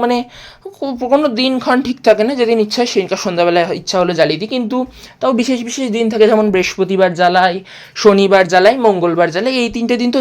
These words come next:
জ্বালাই সপ্তাহে। আর তার সাথে বৃহস্পতিবারটা আবার একটু আমি দুপুরের দিকটা হোক বা সকালের দিকটা হোক বা সন্ধ্যের দিকটা হোক আমি একটু ধুনোও জ্বালাই। ধুনো মানে কি, মানে ওই সাবেকি পদ্ধতিতে না, ওই যে কাপ ধূপগুলো হয় না,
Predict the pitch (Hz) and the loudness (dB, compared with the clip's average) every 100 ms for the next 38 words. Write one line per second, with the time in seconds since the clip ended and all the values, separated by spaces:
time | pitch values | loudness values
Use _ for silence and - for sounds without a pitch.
0 | 208 190 214 - 170 - 180 277 392 - | 2 4 2 0 -4 -4 -8 -8 -10 -18
1 | - - 185 180 175 208 254 220 185 180 | -20 -4 0 0 0 -2 -4 -2 -2 -2
2 | 208 208 220 214 233 214 202 202 233 220 | -4 0 0 2 4 4 2 0 0 0
3 | 269 330 - 185 175 202 202 208 208 214 | -2 -6 -12 -10 -2 0 0 -2 -2 0
4 | 214 202 - 151 175 180 196 208 208 208 | 0 -2 -6 -10 -10 -8 -8 -6 -2 -4
5 | 165 165 160 185 175 208 202 220 - 175 | -2 -4 -4 -8 -4 -2 -2 -2 -4 0
6 | 202 - - - - 170 202 208 175 190 | -2 -2 -10 -20 -8 -4 -2 -2 -4 0
7 | 202 240 185 131 98 98 - - - 185 | 4 4 2 -2 -6 -10 -16 -20 -10 -2
8 | 202 247 285 320 381 254 240 240 247 240 | 0 0 -2 0 0 0 0 -2 -2 -6
9 | - 226 202 233 220 214 214 185 185 175 | -2 2 2 2 2 2 0 -6 -6 -4
10 | 208 - - - - 220 254 220 208 185 | -4 -6 -20 -20 -8 -4 0 2 2 0
11 | 220 196 254 254 269 539 | -4 -2 -4 -2 -4 -4